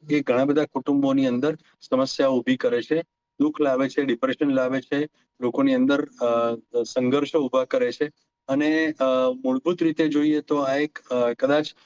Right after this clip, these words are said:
કોઈ શંકાના લીધે કે બીજા કોઈ માનસિક રોગના લીધે જો આવું કંઈક થયું હોય તો, તો વધુ પડતા, અ, અ, વધુ પડતી સમસ્યા ઊભી થાય છે.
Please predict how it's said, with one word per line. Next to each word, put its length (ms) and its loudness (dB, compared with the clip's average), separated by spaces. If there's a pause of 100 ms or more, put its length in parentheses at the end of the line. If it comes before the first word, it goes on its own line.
(220)
કોઈ 180 2
શંકાના 560 4
લીધે 320 2
કે 120 -2
બીજા 240 0
કોઈ 180 2
માનસિક 420 0
રોગના 280 0
લીધે 280 0
જો 140 0
આવું 140 0
કંઈક 180 -4 (100)
થયું 180 0
હોય 220 0 (260)
તો, 100 -2
તો 140 0
વધુ 260 0
પડતા, 320 -2
અ, 560 -2 (380)
અ, 40 0 (760)
વધુ 200 2
પડતી 280 2
સમસ્યા 420 2
ઊભી 220 0
થાય 220 -2
છે. 180 -10